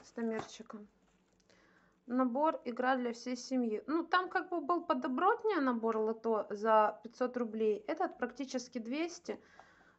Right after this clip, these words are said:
Ну, блин, ну, нам побаловаться, поиграть. Вот, э, шахматы мы купили хорошие, мы купили деревянные. А это,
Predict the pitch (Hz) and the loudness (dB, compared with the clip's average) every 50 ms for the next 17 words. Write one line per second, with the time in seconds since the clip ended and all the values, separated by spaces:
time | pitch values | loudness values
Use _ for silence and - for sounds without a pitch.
0 | _ 311 330 359 359 359 349 294 269 311 302 302 311 269 226 - - - - - | _ -4 -2 -2 -2 -2 -4 -4 -4 -6 -6 -4 -4 -4 -4 -4 -6 -8 -12 -14
1 | _ - 285 320 349 359 370 370 359 349 - 349 349 - 349 339 339 294 226 202 | _ -10 -8 -8 -6 -4 -6 -6 -6 -4 -4 -2 0 0 2 2 2 2 2 0
2 | 202 - - - - 208 196 - 214 220 233 226 262 285 294 277 285 233 233 254 | -2 -2 -4 -6 -10 -12 -8 -6 -4 -4 -2 0 2 2 2 0 -2 -4 -6 -6
3 | 240 - - 262 262 254 262 - - 370 427 427 - 359 339 330 285 269 294 311 | -6 -6 -4 -2 0 0 -2 0 0 0 0 0 -2 -4 -6 -4 -4 -4 -2 -4
4 | 311 302 - - 294 285 285 269 277 - 294 277 269 254 240 - - - 202 202 | -4 -6 -8 -6 -4 -4 -4 -4 -2 0 2 2 2 2 0 -2 -6 -6 -4 -4
5 | 214 220 - 247 240 - 247 226 240 226 226 247 233 254 233 233 226 202 196 196 | -6 -6 -8 -8 -8 -6 -6 -6 -6 -4 -4 -4 -2 -2 0 0 0 0 0 -4
6 | 190 190 - - - - - - - - - - - - 294 330 381 359 - - | -8 -12 -14 -16 -20 -20 -20 -20 -20 -20 -20 -16 -6 0 2 2 2 2 0 2
7 | 254 226 - - | 2 2 2 0